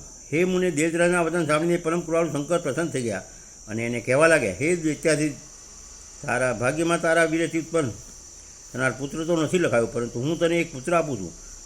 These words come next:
મારો એક પુત્ર છે, જેનું નામ અંધક છે. એ તારા જેવો જ પરાક્રમી છે અને અજય છે. તું સંપૂર્ણ દુઃખોનો ત્યાગ કરીને એને પુત્ર રૂપે પસંદ કરી લે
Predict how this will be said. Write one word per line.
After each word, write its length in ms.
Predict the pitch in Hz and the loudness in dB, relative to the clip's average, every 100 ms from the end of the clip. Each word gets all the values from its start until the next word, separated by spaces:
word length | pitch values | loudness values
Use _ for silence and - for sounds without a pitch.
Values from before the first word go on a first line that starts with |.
| - | -10
મારો 240 | 95 127 | -2 0
એક 160 | 143 - | -2 -6
પુત્ર 260 | 151 165 | -6 -2
છે, 140 | 160 165 | 0 0
જેનું 240 | 147 147 | 0 2
નામ 140 | 151 143 | 0 0
અંધક 260 | 110 156 | 2 2
છે. 220 | - 98 82 - | 0 -6 -8 -10
એ 80 | 110 104 | -10 -4
તારા 220 | 117 113 | -2 0
જેવો 300 | 110 139 170 | 0 0 0
જ 40 | |
પરાક્રમી 520 | 170 165 170 156 165 | 0 -2 0 0 -2
છે 180 | 147 143 123 - - - - | -2 -4 -4 -10 -20 -20 -10
અને 200 | 110 120 | -4 -2
અજય 220 | 120 175 | 2 2
છે. 180 | 135 104 82 | 2 -2 -4
તું 140 | 120 104 | -8 -6
સંપૂર્ણ 380 | 117 - 170 | -8 -2 -2
દુઃખોનો 320 | 170 147 165 165 | 0 0 0 0
ત્યાગ 300 | - 160 165 | 2 0 2
કરીને 240 | 170 151 | 0 0
એને 280 | 135 131 139 - | -2 -2 -4 -6
પુત્ર 180 | 151 160 | -6 -2
રૂપે 240 | 170 170 | -2 -2
પસંદ 320 | 160 135 165 | -4 -4 -4
કરી 140 | 151 151 | -2 -2
લે 220 | 139 85 | -2 -4